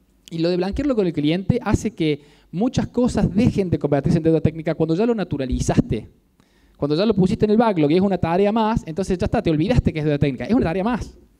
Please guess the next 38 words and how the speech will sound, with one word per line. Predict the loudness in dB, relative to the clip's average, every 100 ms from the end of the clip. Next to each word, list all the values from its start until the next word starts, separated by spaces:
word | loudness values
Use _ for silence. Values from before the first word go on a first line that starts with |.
| _ _ _ _ -4
como | 0
el | 2
resto. | 2 0 -4 -8 _ _ -2
Igual, | 0 0 -2 -8 _ _ _ _ -12
no | -2 0 2
hay | 0
una | -2
receta. | -4 -4 -2 -2
La, | -4 -6
eh, | -6 -6 -6 -12 _ _ -20 _ _
cuando, | -4 0 0
le, | 0
cuando | -4 -2
el |
expertise | -2 -2 -6 -6
del | -4
equipo | -2 0 0 0
hay, | -2 -4
hay, | -4 -4
hay | -4
mucho | -2 0 2
junior, | 2 2 0 -4 -6 -6
cuando | -6 -6 -6
el |
cliente | -4 -4 -2 -4
es |
muy, | -2 0 2 4 2 0
eh, | -2 -6 -8 -6
como | 0 0
insistente | 0 0 0 -2
con | -4
algunas | -4 -6 -4
cosas, | 0 0 0 -2 -2
la | -2 0
deuda | 2
técnica | 0 -4 -6
se | -8
acumula. | -4 -2 -2 -2